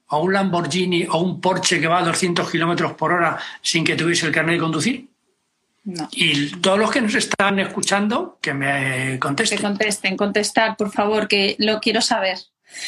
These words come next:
Speaker 2: ¿Cuántos de aquí
Speaker 1: Por
Speaker 2: dejaríais a vuestro hijo? O, o es más, ¿cuántos de aquí os iríais de viaje a co-, a, con vuestro hijo a, yo qué sé, a Nueva York y llegáis y lo dejáis allí en mitad de la plaza? Le dices, "Ahora te vienes tú, júntate con quien quieras y vienes ahora a la habitación del hotel tú solo".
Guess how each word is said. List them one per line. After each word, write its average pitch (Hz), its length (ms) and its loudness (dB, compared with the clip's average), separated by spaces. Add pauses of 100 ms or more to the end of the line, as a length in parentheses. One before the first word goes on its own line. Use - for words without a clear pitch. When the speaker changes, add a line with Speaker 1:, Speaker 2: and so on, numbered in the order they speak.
(260)
Speaker 2:
¿Cuántos 220 360 0
de 226 80 4
aquí 220 200 2
Speaker 1:
Por 240 80 2
Speaker 2:
dejaríais 226 360 2
a 233 80 4
vuestro 220 320 0
hijo? 226 540 0
O, - 100 2
o 233 340 2
es 262 100 0
más, 233 400 0
¿cuántos 226 320 0
de 254 80 2
aquí 247 240 0
os 247 100 -2
iríais 240 240 0
de 254 100 0
viaje 247 300 0
a 233 100 -2
co-, 226 160 -4
a, 233 240 0
con 240 160 -4
vuestro 226 320 -2
hijo 240 300 0
a, 214 420 0
yo 220 80 -2
qué 214 60 -2
sé, 196 260 -4 (180)
a 220 120 4
Nueva 226 320 2
York 269 300 0
y 247 100 0
llegáis 240 320 0
y 277 60 -2
lo 247 80 0
dejáis 240 280 0
allí 240 180 0
en 240 60 -2
mitad 226 240 0
de 226 60 2
la 220 160 0
plaza? 247 320 0
Le 240 100 -4
dices, 233 240 -8
"Ahora 285 200 0
te 302 100 -4
vienes 277 240 -2
tú, 262 400 -2 (340)
júntate 302 420 2
con 294 160 2
quien 277 200 2
quieras 320 540 2
y 247 140 0
vienes 262 340 0
ahora 254 160 2
a - 20 2
la 233 60 4
habitación 226 400 0
del 220 120 0
hotel 208 220 -2
tú 214 80 -2
solo". 190 320 -2